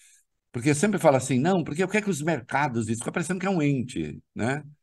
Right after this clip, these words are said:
Eu acho que chegou a hora da imprensa ouvir outros entes também, por exemplo, pessoas das universidades e tal,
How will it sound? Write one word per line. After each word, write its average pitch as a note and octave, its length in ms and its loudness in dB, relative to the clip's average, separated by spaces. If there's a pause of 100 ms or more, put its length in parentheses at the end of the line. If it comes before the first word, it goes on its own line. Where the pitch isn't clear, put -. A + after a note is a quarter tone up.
(320)
Eu F3 160 2
acho A2+ 220 8
que B2+ 80 -4
chegou A2+ 260 2
a G#2+ 60 8
hora G2+ 260 4
da A2 120 0
imprensa G#2+ 640 -2
ouvir B2 640 0
outros F#2 480 -8
entes G2 520 -6
também, F#2 520 -4
por F2 140 -8
exemplo, F2+ 420 -6
pessoas F2 360 -8
das F2+ 140 -14
universidades E2 1000 -6
e - 60 -18
tal, - 200 -6